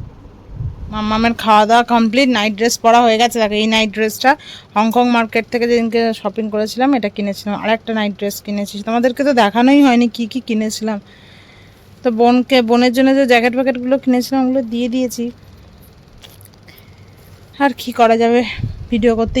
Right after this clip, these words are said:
ইচ্ছাই করছিল না আমার এই কদিন, কেন, কেন জানি না, ল্যাদ খাচ্ছিলাম। তো মামা আমার এই নাইট ড্রেসটা বেশ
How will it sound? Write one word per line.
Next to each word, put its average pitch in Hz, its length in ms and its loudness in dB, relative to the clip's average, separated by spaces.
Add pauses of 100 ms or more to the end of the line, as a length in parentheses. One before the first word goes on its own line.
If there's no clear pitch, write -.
ইচ্ছাই 277 360 2
করছিল 269 300 0 (100)
না 254 120 2
আমার 240 200 0
এই 233 100 -4
কদিন, 226 240 0 (160)
কেন, 220 140 -4 (140)
কেন 226 120 -4 (180)
জানি 214 280 -6
না, 226 140 -2
ল্যাদ 208 160 0 (100)
খাচ্ছিলাম। 220 440 -4 (1120)
তো - 40 -10 (100)
মামা 247 240 4
আমার 247 200 4
এই 254 120 4
নাইট 233 180 2
ড্রেসটা 226 320 0
বেশ 233 100 0